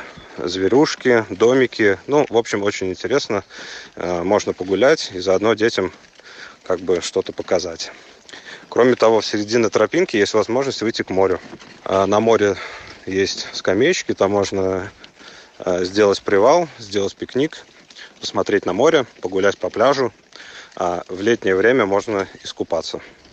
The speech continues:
Вот. Но нас интересовал аспект только прогулки, поэтому в сам музей мы не шли, и другими опциями этого парка мы не пользовались. То есть только по тропинке мы погуляли. Ширина этой тропы очень комфортная, то есть ты можешь ехать и не смотреть все время глазами под колесики, да, чтобы не съехать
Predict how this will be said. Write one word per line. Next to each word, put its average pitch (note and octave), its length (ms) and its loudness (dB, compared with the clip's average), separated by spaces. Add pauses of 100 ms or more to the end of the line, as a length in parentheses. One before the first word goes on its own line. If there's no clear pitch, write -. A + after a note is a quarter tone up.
(360)
Вот. F#2 160 2
Но C3 180 4
нас A#2 280 2
интересовал G2+ 560 2
аспект - 400 -4
только G2 240 -4
прогулки, A2+ 600 0
поэтому G2 360 -2
в - 40 -8
сам G#2+ 200 2
музей G2+ 260 0
мы F#2+ 140 -2
не G2 100 -2
шли, E3 320 0 (640)
и F#2 460 2 (320)
другими G#2 420 0
опциями G2+ 400 0
этого F#2+ 220 2
парка A#2+ 280 2
мы F#2 120 -2
не F#2+ 80 -4
пользовались. D#2+ 680 -6
То - 100 -6
есть - 140 -6
только A#2 220 0
по - 140 -4
тропинке F2+ 420 -2
мы F2+ 80 -10
погуляли. E2+ 480 -4 (720)
Ширина B2 360 4
этой A#2+ 140 2
тропы D#3 400 2
очень D3 260 2
комфортная, A#2+ 540 0
то F#2+ 140 -6
есть - 100 -10
ты G#2+ 60 -6
можешь G#2+ 320 -4
ехать B2+ 400 -2
и G2+ 160 -2
не G#2+ 80 0
смотреть A2+ 420 0
все - 140 -4
время G2 260 0
глазами G#2 400 2
под - 160 -8
колесики, B2 540 0
да, F#2+ 160 2
чтобы G2+ 240 -4
не G2+ 80 -2
съехать - 480 -6